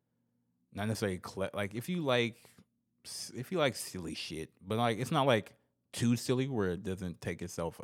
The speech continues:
serious enough. But yeah, that P G thirteen shit, I get it. The bag was in the two, like, if you wanna make a bag,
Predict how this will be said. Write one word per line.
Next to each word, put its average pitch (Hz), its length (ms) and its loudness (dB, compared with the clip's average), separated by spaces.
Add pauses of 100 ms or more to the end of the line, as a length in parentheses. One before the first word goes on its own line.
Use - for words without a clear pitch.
serious 95 480 -4
enough. 92 380 -8 (420)
But 92 80 -4
yeah, 92 80 0
that 90 100 0
P 139 120 0
G 117 120 -2
thirteen 98 400 0
shit, 87 320 -4 (1300)
I 113 100 4
get 104 200 2
it. - 120 -6
The 95 140 -2
bag 131 320 6
was 123 160 6
in 110 80 6
the 104 80 4
two, 107 180 2 (160)
like, 90 220 -4
if 101 140 -4
you 151 40 4
wanna 147 140 4
make 139 140 4
a 135 40 6
bag, 123 440 6